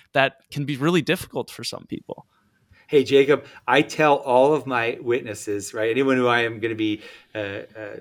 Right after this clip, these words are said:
Speaker 2: defending in a deposition or, or a trial, um, I, I tell them that, "Hey,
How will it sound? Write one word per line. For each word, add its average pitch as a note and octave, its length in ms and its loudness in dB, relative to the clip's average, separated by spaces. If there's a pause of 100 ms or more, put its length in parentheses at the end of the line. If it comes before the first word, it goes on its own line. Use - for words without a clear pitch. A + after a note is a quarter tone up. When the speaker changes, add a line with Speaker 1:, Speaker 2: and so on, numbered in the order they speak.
(300)
Speaker 2:
defending A2+ 580 -4
in G2+ 80 -6
a G2 80 -8
deposition G#2 800 -4
or, F#2+ 320 -10
or F#2+ 300 -14
a F#2+ 60 -16
trial, G#2 560 -2 (360)
um, G2 300 -8 (400)
I, B2+ 100 -10 (140)
I A#2+ 120 -2
tell C#3 300 0
them A2+ 280 -4
that, G#2 200 -4 (140)
"Hey, A#2 360 0